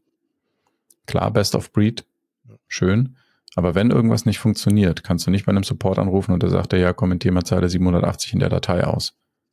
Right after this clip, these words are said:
Ja? So, sondern du bist darauf angewiesen, dass der Anbieter dein Problem fixt. Ist auch wieder die Frage,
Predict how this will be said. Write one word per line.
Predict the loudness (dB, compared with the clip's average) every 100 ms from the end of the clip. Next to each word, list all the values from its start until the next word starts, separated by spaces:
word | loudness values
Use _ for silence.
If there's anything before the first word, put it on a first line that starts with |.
| _
Ja? | -2 -2 -2 _ _ _ _ _ _ _ _ _ _ -14
So, | -6 -6 -6
sondern | -2 0 0
du | 0 -2
bist | -2 0
darauf | 0 0
angewiesen, | 2 2 2 2 2
dass | 0 0
der | -2 -2
Anbieter | -2 0 0 0 -4 -4
dein | -2
Problem | -2 0 0 -2
fixt. | -4 -6 -8 -16 _ _ _ _ _ _ _ _ _ _ _ _ _ _ -4
Ist | 0
auch | 2
wieder | 2 2
die | 0
Frage, | 0 0 2 2 0